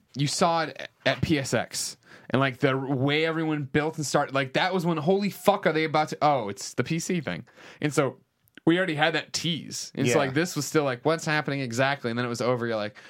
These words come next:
Speaker 1: "Oh, cool." And it was like, yeah. Oh, ne-, clearly not anywhere close to being a real game yet. You know what I mean? So it's like, "All right, cool. That's a great announcement. I'm glad." But it wasn't like it ended and they went into a demo and, like,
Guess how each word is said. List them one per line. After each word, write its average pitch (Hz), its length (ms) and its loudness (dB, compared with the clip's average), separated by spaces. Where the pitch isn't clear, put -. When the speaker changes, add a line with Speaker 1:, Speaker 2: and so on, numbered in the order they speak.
Speaker 1:
"Oh, 214 120 2
cool." 196 280 0
And 131 100 -4
it 120 40 -4
was 117 100 -4
like, 127 160 -2
yeah. 104 180 0
Oh, 143 260 0
ne-, 147 220 0
clearly 185 380 0
not 156 260 -2
anywhere 139 300 0
close 120 300 -2
to - 40 -10
being 107 320 -4
a 110 80 2
real 110 240 0
game 98 360 -4
yet. 76 240 -6
You 117 140 -2
know 120 60 0
what 120 80 -2
I - 20 -6
mean? 117 220 -2
So 147 80 -10
it's 147 80 -6
like, 208 80 0
"All 285 80 2
right, 220 100 -2
cool. 226 220 0
That's 156 160 -4
a - 20 -4
great 175 240 2
announcement. 156 460 0
I'm 123 40 -4
glad." 127 300 2
But 156 80 4
it 156 40 2
wasn't 165 260 0
like 156 100 -2
it 151 140 0
ended 131 320 0
and 120 200 -4
they 120 60 0
went 113 160 -2
into 113 160 -2
a 104 40 0
demo 98 380 -2
and, 90 120 -6
like, - 180 -10